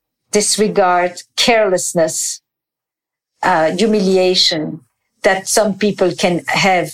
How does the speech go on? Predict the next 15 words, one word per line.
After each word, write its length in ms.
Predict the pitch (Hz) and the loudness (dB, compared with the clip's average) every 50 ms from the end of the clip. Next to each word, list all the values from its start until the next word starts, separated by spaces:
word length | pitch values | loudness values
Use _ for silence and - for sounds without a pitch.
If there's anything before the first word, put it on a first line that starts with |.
| - | -6
towards 400 | - - 208 180 180 175 170 - | -2 0 0 2 0 0 -2 -2
their 200 | - 185 175 175 | 0 0 0 0
partner. 520 | 175 - 226 233 262 262 208 175 156 - - - - | 0 0 0 0 0 0 -2 -2 -4 -4 -6 -6 -2
And 220 | 196 208 196 196 196 | -2 0 0 0 0
in 160 | 190 190 185 | 0 2 2
that 240 | 214 233 262 269 262 | 2 2 0 -2 -2
sense, 320 | - 208 180 175 175 - | -2 -2 0 0 0 0
I 80 | 185 185 | 0 2
would 220 | 180 185 180 - | 2 0 0 -2
say 480 | - - 185 180 185 185 185 - - - - | 0 0 2 2 0 0 -2 -6 -8 -6 -4
a 100 | 175 185 | -2 0
relationship 1000 | 185 185 175 170 170 190 190 196 208 220 214 226 214 202 - - 196 180 165 - | 0 0 0 0 0 2 2 2 2 2 0 0 0 0 0 0 0 -2 -2 -2
that 200 | - 175 170 165 | -2 0 0 0
involves 500 | 175 180 175 156 180 190 185 180 170 160 | 0 -2 0 2 2 2 2 0 -2 -2
narcissism 840 | 175 180 190 202 196 - - 175 - - - 151 147 165 160 185 190 | 0 0 2 0 0 -2 -4 -4 -2 -2 -2 -2 -2 -2 -4 -4 -8